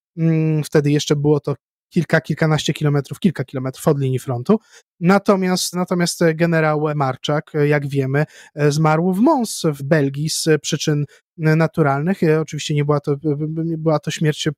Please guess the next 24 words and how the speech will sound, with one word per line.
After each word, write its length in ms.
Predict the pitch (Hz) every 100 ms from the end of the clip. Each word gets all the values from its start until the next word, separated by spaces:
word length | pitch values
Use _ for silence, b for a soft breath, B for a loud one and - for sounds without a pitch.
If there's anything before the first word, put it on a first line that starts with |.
| _
przedwczesna, 600 | - 185 - 330 - 165
natomiast, 440 | 156 170 156 156 - b _ _
e, 280 | 156 156 156
nie 120 | 175
miała 260 | 185 180 175
ona 200 | 170 165
związku 420 | 151 151 - 170
z 260 | 147 156 147
działaniami 520 | 160 147 143 143 147 B B
wojennymi 720 | 151 135 151 143 139 135 139 b b -
na 360 | 156 156 147 -
Ukrainie. 520 | 160 170 190 196 160
I 140 | 180
tak, 280 | - 190 -
i 100 | 190
takie 260 | - 185 175
informacje 600 | 165 165 165 160 160 156 B - -
zostały 560 | 156 - 170 160 160
dosyć 280 | 160 160 196
bezkrytycznie 600 | 269 - 302 359 - 202
podane 440 | 160 147 143 139 139
przez, 400 | - 139 - 151
e, 180 | 143 139
pap. 220 | 131 135